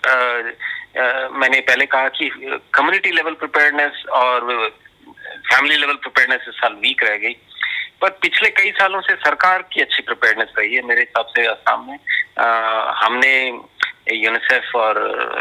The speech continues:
अ, ने काफी सारा काम, अ, सरकार के साथ, अ, पिछले सालों में किया है कि जो के-, relief camps हैं उनको कैसे, अ, अच्छा किया जा सके। उन-,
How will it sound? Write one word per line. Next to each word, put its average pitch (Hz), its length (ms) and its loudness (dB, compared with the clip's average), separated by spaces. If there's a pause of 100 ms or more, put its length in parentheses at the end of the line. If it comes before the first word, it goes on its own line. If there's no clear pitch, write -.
(240)
अ, 113 120 -8 (540)
ने 113 160 0
काफी - 280 0
सारा 117 200 2
काम, 107 460 -2
अ, 104 160 0
सरकार 104 360 0
के - 140 -2
साथ, 107 220 0
अ, - 80 -12 (120)
पिछले - 420 -2
सालों 104 260 0
में 104 100 -2
किया 107 240 0
है 107 260 -2 (580)
कि 131 100 2
जो 123 120 0
के-, - 340 0
relief 151 280 2
camps - 400 -4
हैं 101 140 -4 (300)
उनको 160 400 0
कैसे, 135 540 2
अ, 123 500 -2
अच्छा - 240 0
किया 123 260 0
जा 120 100 0
सके। 120 400 0
उन-, 113 220 -8